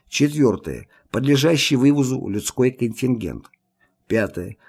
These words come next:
Мероприятия по обеспечению вывозимого имущества и людей помещениями. Шесть. Количество предоставляемого подвижного состава по родам его, тоннажам и по будням погрузки.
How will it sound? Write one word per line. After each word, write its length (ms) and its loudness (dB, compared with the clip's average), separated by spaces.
Мероприятия 840 4
по 100 0
обеспечению 680 2
вывозимого 600 2
имущества 800 0
и 180 -2
людей 380 2
помещениями. 1120 -2
Шесть. 440 -2
Количество 640 0
предоставляемого 1000 2
подвижного 600 0
состава 720 0
по 120 0
родам 340 2
его, 400 2
тоннажам 580 0
и 100 -2
по 160 2
будням 380 2
погрузки. 580 -8